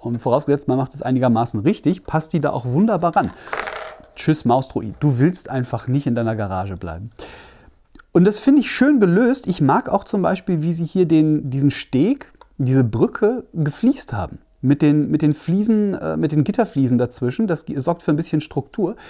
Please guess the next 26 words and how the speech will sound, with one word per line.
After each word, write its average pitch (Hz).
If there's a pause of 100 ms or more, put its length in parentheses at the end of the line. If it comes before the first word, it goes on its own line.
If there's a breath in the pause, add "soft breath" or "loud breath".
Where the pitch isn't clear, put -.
(160 loud breath)
Ich -
finde 226
das -
optisch -
wirklich 113
nett 92
gemacht. 262 (720 loud breath)
Das 117
ist, 170
das 120
ist -
toll. 135 (260 loud breath)
Und 147
jetzt 180
kann 175
man's 208
auch 160
nicht 185
so -
einfach 175
auseinanderklappen. 180
Es -
hat 147
ein 135
bisschen 131
Spiel. 190